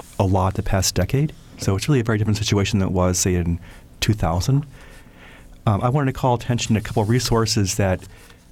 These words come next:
uh, I think are, are really excellent in terms of giving an overview of, uh, po-, of the evidence for both the therapeutic effects and, um, possible injurious effects to health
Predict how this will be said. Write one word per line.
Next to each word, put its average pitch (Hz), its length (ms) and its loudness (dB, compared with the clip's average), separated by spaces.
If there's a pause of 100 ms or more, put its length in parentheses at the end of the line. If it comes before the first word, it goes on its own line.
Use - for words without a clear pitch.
(320)
uh, 95 300 2 (100)
I 107 80 0
think 120 260 0
are, 98 240 2
are 101 180 0
really 104 440 2
excellent 107 600 0 (440)
in 104 180 2
terms 107 260 0
of 92 100 0
giving 95 180 0
an 90 80 0
overview 101 560 2
of, 87 520 0 (180)
uh, 85 260 2 (640)
po-, 104 240 2 (140)
of 98 220 0
the 101 120 0
evidence 113 400 2
for 95 320 0 (180)
both 104 180 2
the 95 60 2
therapeutic 104 560 0
effects 92 380 -2
and, 87 320 0 (480)
um, 85 460 0
possible - 380 0
injurious 92 440 0
effects - 300 -4
to 104 80 -4
health 92 300 0